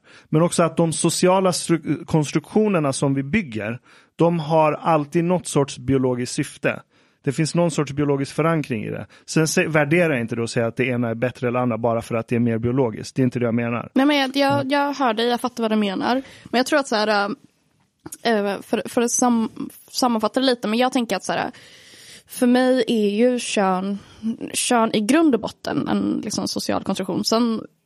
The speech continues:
Speaker 2: eh, finns det biologi och jag tänker att så här, det du är inne på handlar ju jättemycket om det här med så här, äh, ja, men som, som är jätte-, så här, jättemycket med typ <laughs> djur att göra. Alltså så det här med så här, man, man skaffar barn, man vill utvecklas, det är så här,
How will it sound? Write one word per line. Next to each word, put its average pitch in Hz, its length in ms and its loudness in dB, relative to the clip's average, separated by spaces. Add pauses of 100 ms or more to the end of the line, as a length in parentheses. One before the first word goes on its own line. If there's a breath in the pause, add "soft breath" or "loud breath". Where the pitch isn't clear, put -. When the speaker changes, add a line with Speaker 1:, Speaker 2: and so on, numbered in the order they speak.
(160)
Speaker 2:
eh, - 160 -8
finns 190 320 0
det 254 80 -2
biologi 247 540 0
och 220 120 0
jag 214 140 0
tänker 220 200 -2
att 208 60 -2
så 220 60 0
här, 202 80 0
det 214 120 2
du 233 280 2
är 240 40 2
inne 220 300 0
på 208 140 -2
handlar 202 380 0
ju 202 140 -2
jättemycket 202 560 -4
om 202 140 -2
det 196 80 -4
här 196 200 -2
med 208 160 -4
så 208 100 -4
här, - 100 -4 (120)
äh, 214 60 -6 (500 loud breath)
ja, 208 100 -2
men 190 340 -2
som, 208 240 -4
som 208 180 -2
är 202 40 -4
jätte-, 202 260 -8
så 220 100 -4
här, 214 120 -2
jättemycket 208 440 -6
med 202 100 -6
typ - 160 -8
<laughs> - 40 -20
djur 208 400 2
att 208 120 2
göra. 196 180 2
Alltså 208 160 2
så 202 60 -2
det 202 80 2
här 196 160 2
med 190 120 0
så 190 60 -2
här, 180 40 -2
man, 208 180 0
man 220 300 2 (160)
skaffar 208 180 0
barn, 269 400 4
man 254 120 2
vill 240 120 0
utvecklas, 202 720 0
det - 80 -8
är - 40 -2
så - 80 -4
här, - 100 -8